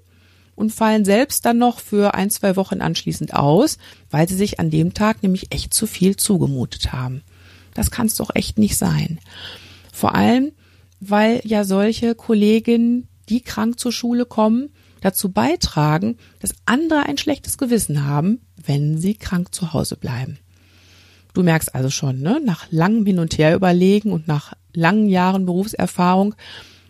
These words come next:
ich halte davon nichts. Ich mach das nicht mehr. Und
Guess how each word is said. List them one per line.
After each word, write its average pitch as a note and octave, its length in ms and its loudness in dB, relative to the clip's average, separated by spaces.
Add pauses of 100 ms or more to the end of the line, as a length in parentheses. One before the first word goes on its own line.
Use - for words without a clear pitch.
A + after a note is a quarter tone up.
(140)
ich - 200 -2
halte D#3+ 300 0
davon C#3+ 420 -6
nichts. - 480 -6 (140)
Ich - 160 -8
mach - 160 -2
das - 240 -2
nicht D3 220 -10
mehr. D3 260 -6 (720)
Und G3+ 400 0